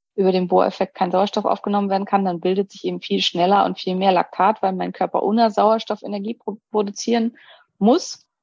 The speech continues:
Und dann kommt es eben viel schneller zu einer Säuerung des Muskels. Deswegen ganz oft Menschen sowohl mit chronisch stiller Entzündung, mit Insulinresistenz, mit, äh, irgendeiner Art von, ja, Beschwerden in dem Bereich, aber auch Leute mit Panikattacken und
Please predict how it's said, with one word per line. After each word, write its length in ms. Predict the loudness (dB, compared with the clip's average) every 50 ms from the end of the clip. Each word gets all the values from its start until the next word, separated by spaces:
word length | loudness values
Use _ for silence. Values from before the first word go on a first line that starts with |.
| _ -6
Und 180 | -6 -2 2
dann 260 | 4 4 4 4 0 -2
kommt 220 | -2 -2 -2 -4
es 160 | -6 -6 -6
eben 200 | -6 -6 -6 -6
viel 180 | -4 -2 -2 -2
schneller 340 | -2 -2 -2 -2 -2 -2 -4
zu 140 | -6 -8
einer 280 | -6 -4 -2 -4 -4 -4
Säuerung 460 | -2 0 2 2 2 2 0 -2 -4
des 160 | -6 -12 -12
Muskels. 380 | -10 -10 -10 -4 0 2 2 2 0 _ _ _ _ _ -6
Deswegen 320 | -4 0 2 2 2 4 4
ganz 280 | 4 4 4 4 2
oft 180 | 0 0 0 0
Menschen 480 | 0 0 0 0 0 2 2 2 2
sowohl 440 | 0 -2 -2 0 4 6 6 6 6
mit 340 | 4 2 0 -2 -4 -10 -20 _ _ _ _ _ _ _
chronisch 300 | -2 -2 -2 -2 -2 -6
stiller 260 | -6 -6 -2 -2 -2
Entzündung, 840 | -2 -4 -6 -8 -6 -4 -4 -2 -2 0 0 0 -2 -2 -4 -6 -8 -8
mit 380 | -10 -10 -10 -12 _ -14 -8
Insulinresistenz, 1500 | -4 -2 -2 0 0 -2 0 0 2 2 2 2 0 0 -4 -10 -10 -8 -2 2 2 2 2 2 -2 -4 -6 -8 -10 -8 -6
mit, 480 | -4 -4 -4 -6 _ -12 -12 -10 -8
äh, 380 | -6 -4 -4 -2 -2 -2 -2 0
irgendeiner 580 | 0 0 0 0 2 2 2 2 4 2 2
Art 240 | 4 4 2 2 0
von, 540 | -2 -2 0 0 0 -2 -4 -6 -6 -8 -10 _ _ _ _ _ _ 2
ja, 180 | 4 4 4
Beschwerden 460 | 4 2 -4 -4 -2 0 0 0 0 -2
in 80 | -2
dem 120 | -2 0 0
Bereich, 380 | 2 2 2 2 0 0 -2
aber 340 | 0 0 0 0 0 0 0
auch 120 | -2 -4 -4
Leute 240 | -6 -8 -8 -8 -10
mit 180 | -14 -14 -16 _
Panikattacken 1120 | -2 0 0 0 0 0 0 0 0 0 -2 -8 -8 -8 -8 -6 -6 -4 -4 -4 -4 -6 -6
und 560 | -6 -4 -4 -2 -2 -4 -6 -8 -10 -12